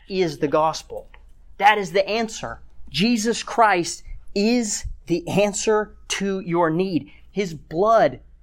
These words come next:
made a way for you, God's enduring patience to get you from death to life. That's the whole point. And then I want you to see what God says the result of this is.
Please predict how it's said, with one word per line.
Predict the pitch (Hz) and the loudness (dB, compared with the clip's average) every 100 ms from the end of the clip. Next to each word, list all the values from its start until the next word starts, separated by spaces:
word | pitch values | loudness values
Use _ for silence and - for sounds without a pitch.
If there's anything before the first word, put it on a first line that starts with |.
| - - | -20 -10
made | 139 156 208 233 | -4 0 2 2
a | |
way | 202 180 135 120 117 - - - - | 2 2 2 -2 -10 -18 -20 -20 -20
for | - 170 | -2 -2
you, | 139 180 233 180 151 - - - - - - - - 135 | 2 0 2 2 2 -2 -18 -20 -20 -20 -16 -10 -8 -4
God's | 175 - 160 | 0 2 0
enduring | 151 170 208 247 | 0 2 2 0
patience | 220 226 - 151 | 0 0 -4 -6
to | 147 | -8
get | 117 185 185 | 0 0 0
you | 156 | -10
from | 147 147 131 - | -10 -10 -10 -2
death | 160 202 - - - - - - - - | 2 2 0 -16 -20 -20 -20 -20 -20 -14
to | - 135 | -8 -4
life. | 135 117 107 - - - - - - - | -2 -4 -8 -20 -20 -20 -20 -16 -16 -2
That's | 175 185 - | 0 0 -4
the | - 147 | -4 -4
whole | - 175 156 | -2 -2 -2
point. | - 147 113 - - - - - - - - - - - - - | -4 -4 -6 -12 -20 -20 -20 -20 -20 -20 -20 -20 -20 -16 -14 -2
And | 165 | 4
then | 202 | 4
I | |
want | 190 175 | 4 2
you | 180 | -2
to | 143 | -2
see | - | -2
what | 170 170 | 0 0
God | 156 180 | 2 0
says | 160 180 147 - - - | 2 0 0 -4 -20 -12
the | 151 143 | -4 -2
result | 143 143 117 156 151 151 - | 0 -2 -4 -2 0 -2 -6
of | 110 | -8
this | 127 113 - | -8 -6 -6
is. | 117 - - | -8 -8 -14